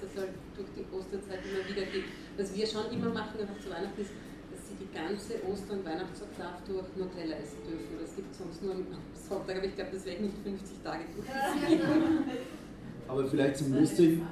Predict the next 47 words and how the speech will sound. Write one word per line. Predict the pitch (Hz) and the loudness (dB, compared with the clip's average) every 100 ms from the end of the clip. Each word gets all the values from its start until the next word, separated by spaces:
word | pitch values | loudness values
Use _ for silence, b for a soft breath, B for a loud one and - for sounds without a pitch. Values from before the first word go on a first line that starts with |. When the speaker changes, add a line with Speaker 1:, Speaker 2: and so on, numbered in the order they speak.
| - - - - - - - - | -6 -10 -12 -10 -10 -10 -6 -2
Speaker 2:
vielleicht | 135 135 | 2 4
zum | 156 139 | 4 6
Speaker 1:
Ja. | |
Speaker 2:
Lustigen, | 160 175 160 156 | 6 6 0 2
was | 135 139 | 2 4
mich | 156 | 4
immer | 170 156 | 6 4
sehr | 139 147 | 4 0
inspiriert | - 147 131 156 | 2 4 6 6
hat, | 156 | 6
das | 135 127 | 4 0
war | 131 | -2
auch | 120 139 127 127 | 0 0 0 -4
ein | 113 | -6
Vortrag, | 117 113 127 143 - | -2 0 2 2 4
wo | 123 127 | 4 4
ein, | 120 117 - | 6 2 2
ein | - 117 | 0 0
Pastor | 117 - 139 | 0 0 2
gesagt | 127 120 117 117 | 4 6 4 4
hat, | 123 - - - - - | 2 -2 -8 -10 -12 -4
ähm, | 120 117 117 117 113 - - - - | 2 4 4 4 0 -6 -10 -12 4
er, | 131 131 131 127 - - - - - - - | 8 10 8 6 0 -10 -12 -12 -12 -6 6
er | 127 | 8
ist | - | 8
selbst | 147 151 - 131 | 8 6 6 6
draufgekommen | 117 - 165 160 | 4 4 6 6
in | 151 | 6
seinem | 147 143 127 | 6 6 8
Leben | 113 127 | 8 8
als | 127 117 | 6 2
Pastor, | - 120 120 - 156 165 131 | 0 -2 0 4 6 6 2
er | 127 | 2
hat | |
auch | 110 117 | 4 6
mehrere | 131 131 | 6 6
Kinder | 131 139 139 | 6 4 2
gehabt, | 139 147 - B B B - - | 4 4 2 B B B -2 4
dass | 131 - | 6 6
oft | 131 151 160 | 6 6 8
als | 131 - - | 4 4 8
Christen | 165 - 175 | 8 8 4
ist | 160 | 6
dann | 156 | 6
das | 143 135 | 6 6
Leben | 147 151 | 6 6
so | - 143 139 | 8 10 10